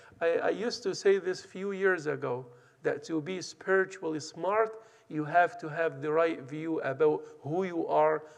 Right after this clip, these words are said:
who Allah is, what is this life, what is the afterlife. Two days ago, I was reading one of these books, and I found a very, uh, precious book that I bought a few months ago.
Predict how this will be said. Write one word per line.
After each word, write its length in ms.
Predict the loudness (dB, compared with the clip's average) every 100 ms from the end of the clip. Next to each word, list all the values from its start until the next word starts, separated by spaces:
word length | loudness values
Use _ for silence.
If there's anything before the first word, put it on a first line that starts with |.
| -12
who 220 | -2 2
Allah 440 | 4 2 4 2 2
is, 300 | 0 -4 -8 -20 _
what 180 | 2 2
is 180 | 0 -6
this 240 | -10 -8
life, 300 | -2 0 0 -6 -14 2
what 200 | 4 4
is 140 | -2
the 160 | -4 -4
afterlife. 640 | -4 -10 -10 -8 -10 -12 _ _ _ _ _ _ _ _ _ _
Two 140 | -20 -4
days 240 | 0 2 2
ago, 260 | 0 0
I 140 | 0 0
was 260 | -4 -6
reading 400 | -8 -6 -4 -6 -4
one 200 | -4 -2
of 140 | -4
these 200 | -6 -8
books, 360 | -8 -8 -10 -20 _ _ _ _ _ -8
and 140 | -4
I 100 | -2
found 460 | 0 2 4 2 -4
a 140 | -8
very, 600 | -6 -2 -2 -2 -4 -4 -10
uh, 260 | -10 -10 -12 -18 _ _ _ _ _
precious 460 | -4 -2 -2 -8 -8
book 460 | -2 0 -2 -10 -20 _ _ _ _ _ _ _
that 240 | -8 -4 -2
I 120 | -4
bought 380 | 2 4 4 2 -12 -12
a 280 | -10 -10 -12
few 280 | -14 -8
months 340 | 2 2 2 -4
ago. 360 | -8 -8 -10